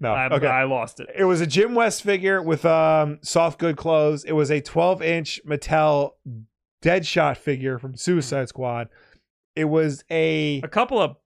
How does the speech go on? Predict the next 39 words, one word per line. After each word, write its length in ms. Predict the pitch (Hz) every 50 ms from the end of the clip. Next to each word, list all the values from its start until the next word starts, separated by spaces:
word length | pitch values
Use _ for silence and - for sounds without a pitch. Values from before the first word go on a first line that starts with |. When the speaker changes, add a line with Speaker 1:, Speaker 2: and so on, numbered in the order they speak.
| -
Speaker 2:
pop 300 | - - 170 165 160 143
vinyls. 300 | 131 139 131 120 117 113 165
Speaker 1:
It 40 |
was 120 | 170 156 156
a 60 | 165
Deadshot 520 | 143 165 190 202 196 - 208 202 196 196
pop 280 | - 170 160 165 160 -
vinyl. 280 | 160 156 156 156 151 147
I 100 | 147 151
think 160 | 143 185 175
it 100 | 190 190
was 360 | 185 196 196 190 175 160 - - -
Speaker 2:
There 100 | 170 151
Speaker 1:
a 20 | 147
Speaker 2:
might 320 | 147 - 147 160 190 214
have 100 | 233 220
been 140 | 185 202 185
a 60 | 170
Jim 240 | 156 143 151 147 143
West 280 | 135 131 123 - - -
pop 240 | 131 117 110 127 143
vinyl. 220 | 110 98 - -
Speaker 1:
There 100 | - 143
might 200 | 160 160 165 170
have 100 | 165 156
been. 160 | 156 156 156
I 100 | 160 160 160
also 200 | 175 165 - 202
think 180 | - 202 185
there 80 | - 170
was, 300 | 160 160 160 156 139 143
uh, 240 | 147 143 139 139 131
an 20 | 127 143
Independence 500 | 156 156 143 - - 151 160 175 160 -
Day 120 | - 196 196
one. 320 | 202 220 226 226 233 226 226 175
Speaker 2:
Yes. 400 | - 120 113 117 - - - - -
Speaker 1:
Yeah. 240 | 120 110 107 110 110 _ _ _ _ _ _ _ _ _ _ _ _ _ _ _ _ _ _ _ _ _ _ _ _ _ _ _ _ _ _ _ _ - _ -
Speaker 2:
Uh, 520 | - 135 127 123 123 120 120 120 117 120